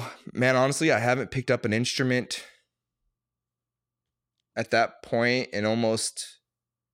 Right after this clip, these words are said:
in almost ten years." And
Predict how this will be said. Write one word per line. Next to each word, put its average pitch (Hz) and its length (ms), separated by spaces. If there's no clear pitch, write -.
in - 60
almost 131 220
ten 131 160
years." - 500
And 104 840